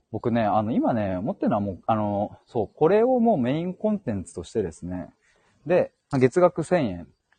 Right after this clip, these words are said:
で、かつ、えっと、これもね、あの、リスナーさんからご提案いただいて、「こんなんどうですか？」っていう風に言ってもらったんですけど、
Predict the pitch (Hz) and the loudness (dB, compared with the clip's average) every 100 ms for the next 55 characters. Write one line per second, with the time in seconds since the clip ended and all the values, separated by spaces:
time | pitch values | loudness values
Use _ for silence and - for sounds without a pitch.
0 | _ _ _ _ _ _ 143 - 254 180 | _ _ _ _ _ _ -2 0 0 4
1 | 170 113 - _ _ _ _ _ _ _ | 4 4 -4 _ _ _ _ _ _ _
2 | _ _ 113 98 - 98 95 - 196 196 | _ _ -4 -4 -4 -4 -2 4 4 6
3 | 190 - _ _ _ _ _ 113 104 101 | 2 -2 _ _ _ _ _ -2 -2 -4
4 | 101 113 147 147 131 120 104 123 151 143 | -6 -4 -2 0 0 -2 -2 0 2 2
5 | 139 139 131 120 - 170 214 123 117 92 | -2 0 0 -2 -4 0 2 2 0 -2
6 | - 92 - 90 98 107 87 85 - 113 | -10 -16 -10 -8 -6 -6 -8 -8 -4 -2
7 | 110 123 98 - 82 78 95 87 78 | -2 -2 -6 -8 -18 -8 -4 -4 -8